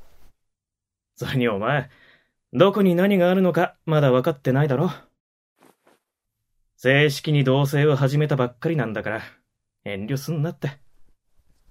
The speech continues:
あ、それと、お前のおじさん、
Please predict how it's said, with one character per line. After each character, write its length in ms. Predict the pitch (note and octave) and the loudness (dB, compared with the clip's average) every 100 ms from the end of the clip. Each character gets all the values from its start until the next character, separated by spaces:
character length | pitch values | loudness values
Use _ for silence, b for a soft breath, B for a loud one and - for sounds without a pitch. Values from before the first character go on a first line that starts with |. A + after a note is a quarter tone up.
| _ - _ - | _ -20 _ -6
あ、 180 | C3+ C#3 - - - - - _ - - - - | -6 -6 -14 -20 -20 -20 -20 _ -20 -20 -20 -14
そ 140 | - F#3+ | -4 -2
れ 60 | |
と、 200 | F#3 F#3+ C#3 B C3+ | 2 0 0 B -2
お 100 | C3+ | 0
前 200 | D#3+ F3 | 2 2
の 200 | E3+ D#3+ | 2 2
お 80 | |
じ 120 | D#3 D3 | 0 -2
さ 160 | |
ん、 40 | F3+ | -2